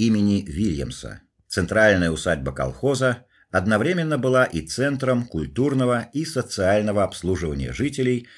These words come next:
шестнадцати деревень, входящих в колхоз «Родина». Разве что сельсовет находился в Илевниках.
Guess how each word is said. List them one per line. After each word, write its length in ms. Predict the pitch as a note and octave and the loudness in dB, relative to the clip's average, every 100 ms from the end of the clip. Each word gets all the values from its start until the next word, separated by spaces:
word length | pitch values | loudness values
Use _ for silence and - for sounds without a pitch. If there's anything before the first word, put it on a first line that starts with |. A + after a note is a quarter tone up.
| - | -20
шестнадцати 760 | - A2 G2+ B2+ D3+ - C3 B2 | -8 -6 -2 0 -2 -4 -6 -4
деревень, 680 | G#2+ A#2 G2 C#2+ C2 - _ _ | 0 0 0 -2 -6 -12 _ _
входящих 640 | - D2 F#2 C3 - C3 | -6 -2 0 0 -2 -8
в 40 | - | -6
колхоз 600 | E2 D#2 D#2 E2+ - - | -6 -6 -4 -4 -4 -6
«Родина». 540 | E2+ F2 C2 A#1 - - _ _ - - _ | -2 -2 -2 -8 -12 -20 _ _ -20 -20 _
Разве 380 | - C3+ D#3 C#3 | -2 0 2 -2
что 320 | C3+ - B2+ | -4 -2 -2
сельсовет 720 | D#2 B2+ B2 C3+ A2 D2 C#2+ - | -2 -4 -2 -2 0 -2 -6 -12
находился 840 | D#2 D#2 C#2 D2 G2+ G2 G2 F#2 - | -12 -6 -4 -2 -2 -2 -2 -4 -2
в 140 | D#2+ | 0
Илевниках. 680 | G2+ F2 B1 A#1+ - - _ | 2 2 -2 -8 -12 -18 _